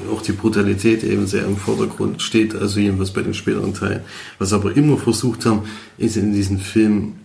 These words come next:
einen Twist einzubauen, der alle schockt. Also das haben sie wirklich von Teil eins bis sieben durchgezogen, obwohl bei Teil sieben, das ist, das ist, glaub ich, der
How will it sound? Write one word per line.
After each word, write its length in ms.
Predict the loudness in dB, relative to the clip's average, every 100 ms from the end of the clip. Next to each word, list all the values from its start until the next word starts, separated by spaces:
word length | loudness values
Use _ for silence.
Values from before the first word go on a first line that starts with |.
| -6
einen 480 | -2 2 2 0 -2
Twist 420 | 0 0 0 -2
einzubauen, 640 | 0 0 0 2 4 4 2
der 220 | 0 -2
alle 240 | -2 -2
schockt. 520 | -2 -2 -2 -4 -6 -4
Also 140 | -2
das 180 | -4 0
haben 140 | 2
sie 220 | 2 0
wirklich 220 | 0 -4 -2
von 200 | -2 -2
Teil 220 | -2 -4
eins 420 | -2 -2 -4 -8 -16 -20 -18 -20 -20 _ -18 -8
bis 380 | -4 -2 -4 -4
sieben 460 | -2 0 2 2
durchgezogen, 680 | 4 4 4 0 4 4 4
obwohl 280 | 0 2 2
bei 100 | 0
Teil 260 | -4 -4 -4
sieben, 500 | 0 2 2 0 -10 -14 -20 -20
das 220 | -20 -12 -12
ist, 80 | -12 -18 -16 -16 -16 -18 -12
das 60 | -10
ist, 80 | -2
glaub 160 | -2
ich, 60 | -2
der 120 | -8